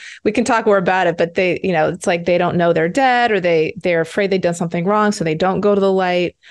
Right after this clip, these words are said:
Um, and they're not necessarily, like, evil, but, um, just confused. And I had, I know because I had that.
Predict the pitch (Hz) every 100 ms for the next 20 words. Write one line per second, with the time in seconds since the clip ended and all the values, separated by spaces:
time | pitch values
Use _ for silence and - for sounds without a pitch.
0 | - - _ _ - 180 170 165 165 175
1 | 175 180 180 170 180 165 160 156 147 -
2 | - 277 294 180 160 156 254 254 - -
3 | - 175 190 165 151 - 190 170 160 160
4 | 160 - - 185 170 - - - - -
5 | 180 165 - 170 160 180 226 - - 190
6 | 180 226 220 170 - 185 202 196 226 302
7 | 190 196 180 170 - 220 196 185 -